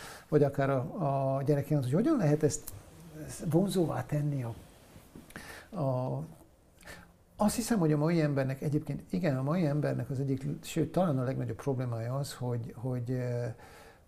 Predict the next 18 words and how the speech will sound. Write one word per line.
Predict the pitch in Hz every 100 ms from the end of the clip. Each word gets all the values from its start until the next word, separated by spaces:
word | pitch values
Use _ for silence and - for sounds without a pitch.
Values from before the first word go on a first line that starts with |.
| _ _
értelmetlennek | - 170 156 127 123 120 135 139 -
érzi | 156 139 170
az | 127
életét. | 156 - - - 180 156 -
Tehát | - 131
azt | 196 -
érzi, | 139 131
hogy, | 147 139 -
hogy | - 143 131 170 139 117
bármit | 185 160 127
csinálok, | - 147 131 131
annak | 123 120 -
az | - -
súlytalan. | - - - - - 120 - 156
Annak | 131 127
nincs, | 165 160 - -
nincs | 175 147 -
jelentősége, | 151 147 135 123 120 151 135 160 151 151 135